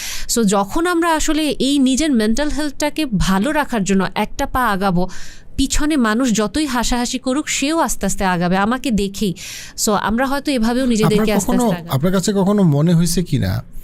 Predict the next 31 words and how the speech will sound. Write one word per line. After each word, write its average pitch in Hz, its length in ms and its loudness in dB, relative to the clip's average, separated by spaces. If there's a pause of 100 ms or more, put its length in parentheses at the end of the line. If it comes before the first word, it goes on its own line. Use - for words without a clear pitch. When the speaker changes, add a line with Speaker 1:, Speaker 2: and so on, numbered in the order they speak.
(240)
Speaker 2:
এখনকার 190 460 2
সময় 110 440 0
বোধ 123 400 2
ছেলেরা 170 360 2
এবং 170 220 2
মেয়েরা 117 500 0 (540)
এইটা 156 280 0
বলতে 147 680 2
খুব 208 260 0
লজ্জা 127 400 2
পায় 104 280 -2 (100)
এবং 135 280 0
এটাকে 160 340 0
খুব 240 460 0
চেষ্টা 180 320 2
করে 143 360 2
লুকাইতে, 135 760 2 (240)
যে 135 80 0
তার 143 160 0 (100)
একা 113 200 0
লাগে 107 260 -4
এবং 120 140 2
তার 131 140 0
কষ্ট 127 260 0
লাগে? - 300 -4 (720)
Speaker 1:
কারণ 247 260 2
এটা 233 200 0
তো 233 80 -4
সমাজের 233 420 0
ট্রেন্ড 208 340 2
হচ্ছে, 196 180 0